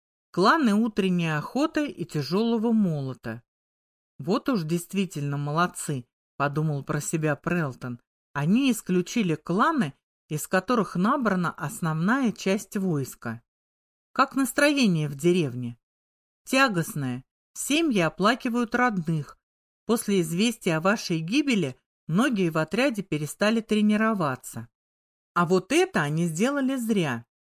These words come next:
Беги назад. О том, что ты нас видел,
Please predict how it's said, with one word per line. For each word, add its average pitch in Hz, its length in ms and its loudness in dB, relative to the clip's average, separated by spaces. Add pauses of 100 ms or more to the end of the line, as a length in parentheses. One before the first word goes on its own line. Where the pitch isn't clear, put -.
Беги 226 440 0
назад. 170 540 0 (420)
О 143 140 -4
том, 247 260 0
что - 180 -4
ты 233 180 0
нас 170 300 0
видел, 190 520 0